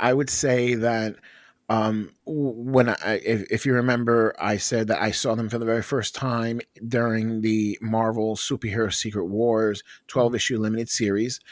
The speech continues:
Speaker 1: Um, m-, my first comic book was, uh, Secret Wars number eleven, and the X-Men were part of that, uh, that series. But, but I had no idea who they were, not, not one clue. Um, so when I went back and I got more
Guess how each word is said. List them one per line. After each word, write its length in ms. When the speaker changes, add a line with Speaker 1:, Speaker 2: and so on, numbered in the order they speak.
Speaker 1:
Um, 480
m-, 180
my 160
first 220
comic 300
book 200
was, 480
uh, 280
Secret 260
Wars 220
number 200
eleven, 480
and 460
the 140
X-Men 420
were 120
part 420
of 260
that, 240
uh, 300
that 220
series. 480
But, 300
but 100
I 60
had 180
no 160
idea 280
who 100
they 140
were, 240
not, 500
not 280
one 240
clue. 340
Um, 520
so 560
when 220
I 120
went 280
back 240
and 100
I 60
got 220
more 500